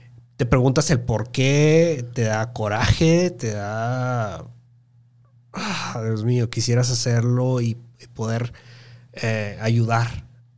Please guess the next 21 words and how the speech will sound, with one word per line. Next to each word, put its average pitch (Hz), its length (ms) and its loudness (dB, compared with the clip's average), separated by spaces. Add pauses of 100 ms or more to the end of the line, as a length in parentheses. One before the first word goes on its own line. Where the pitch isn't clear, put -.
(120)
a - 140 -14
esa 117 180 -8
persona, 104 460 -10
¿no? 110 260 -10 (100)
Eh, 117 60 -6
lamentablemente 120 960 -2
creo 117 240 0
que 127 260 2
esas 120 300 -2
han 120 180 0
sido 120 240 0
de 120 80 4
las 107 220 0
experiencias 107 580 -4
más 110 220 -2
difíciles 113 640 -4 (720)
en 117 100 0
mi 113 100 2
carrera. 107 600 0 (1700)
El 123 200 6
ver 135 600 4